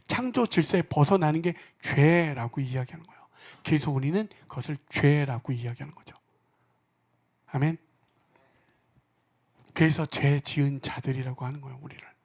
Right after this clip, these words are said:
하나님의 질서에 벗어나 내 질서대로 사는 게 맞다 여겨지는 거.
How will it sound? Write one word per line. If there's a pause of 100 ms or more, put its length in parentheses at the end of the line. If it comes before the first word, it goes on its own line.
(440)
하나님의
질서에
벗어나 (280)
내
질서대로
사는
게
맞다
여겨지는
거.